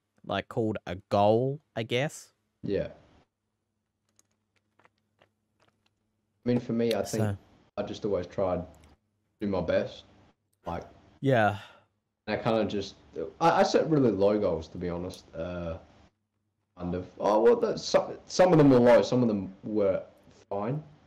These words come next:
Speaker 2: Well, some of them I said they were low, but they weren't low. And other people were like, "Oh, yeah, my goal was, like, way lower than that." And I'm like, "Oh, oh, fuck. That was probably a high
Speaker 1: Hmm.
Speaker 2: goal." So, I, I probably do need to get better at goal setting,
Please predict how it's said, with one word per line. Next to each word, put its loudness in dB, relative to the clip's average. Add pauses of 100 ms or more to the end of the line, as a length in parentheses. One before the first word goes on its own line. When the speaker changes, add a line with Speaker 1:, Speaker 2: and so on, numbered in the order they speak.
(160)
Speaker 2:
Well, 2
some 2
of 6
them 4
I 4
said 2
they 6
were 4
low, -2
but -12
they -4
weren't -4
low. -6 (1000)
And -2
other -4
people -4
were -4
like, -8
"Oh, 2
yeah, 2
my 0
goal 4
was, -4
like, -6
way 4
lower 2
than -8
that." -10
And -12
I'm -10
like, -8
"Oh, 2 (300)
oh, -10
fuck. -8 (720)
That -8
was -8
probably -6
a -10
high -6
Speaker 1:
Hmm. -4
Speaker 2:
goal." -8 (460)
So, 4 (640)
I, -4
I 0
probably 4
do 2
need 2
to -2
get -2
better -2
at -6
goal -4
setting, -10